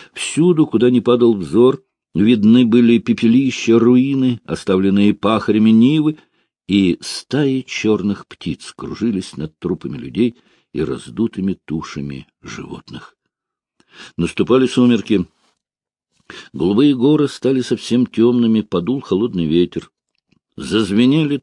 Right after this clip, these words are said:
трубы, подавая воинам знак остановиться и готовиться к ночлегу.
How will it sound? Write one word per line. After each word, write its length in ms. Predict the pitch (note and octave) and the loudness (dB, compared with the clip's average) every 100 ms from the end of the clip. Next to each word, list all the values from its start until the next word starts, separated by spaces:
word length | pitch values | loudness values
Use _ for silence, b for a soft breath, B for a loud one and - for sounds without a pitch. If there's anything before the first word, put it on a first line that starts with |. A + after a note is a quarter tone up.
| - | -2
трубы, 500 | G#2+ B2 B2+ B2 - _ _ _ | 0 2 0 -2 -4 _ _ _
подавая 460 | - E2 F2 G2 G2 | -2 2 4 4 4
воинам 500 | F#2 G#2+ G#2+ G#2+ G#2 | 4 4 4 2 0
знак 760 | D#2 F2 G#2+ A#2 - - - _ | -2 0 0 0 -4 -20 -20 _
остановиться 800 | - F2+ - G2 F#2+ B2 A#2 - | -12 -10 -4 -2 2 0 -2 -2
и 60 | A2+ | -2
готовиться 600 | F#2+ F#2 A2+ G#2+ - F#2 | 0 0 -2 -2 -4 -8
к 120 | - | -4
ночлегу. 640 | F2 - - D#2+ A2 G#2 | -6 -6 -4 0 0 0